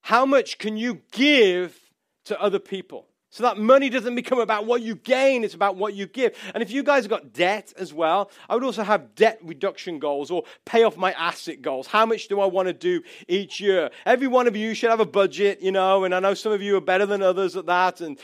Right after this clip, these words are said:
and we were lousy for years at it, and still at times pretty lousy. But, uh,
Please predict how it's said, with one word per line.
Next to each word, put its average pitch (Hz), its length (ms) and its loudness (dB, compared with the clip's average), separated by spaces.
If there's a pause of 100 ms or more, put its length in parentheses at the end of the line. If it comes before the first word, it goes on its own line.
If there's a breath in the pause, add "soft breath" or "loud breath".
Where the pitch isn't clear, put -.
(160 loud breath)
and 175 160 -6
we 214 80 -4
were 196 160 2
lousy 175 480 0
for 185 140 -6
years 185 420 -2
at 180 100 -6
it, 185 300 -6 (240 loud breath)
and 170 320 -4
still 196 320 -2
at 180 80 -4
times 180 320 -2
pretty 175 220 -6
lousy. 170 560 -2 (240 loud breath)
But, 202 340 2
uh, 208 160 4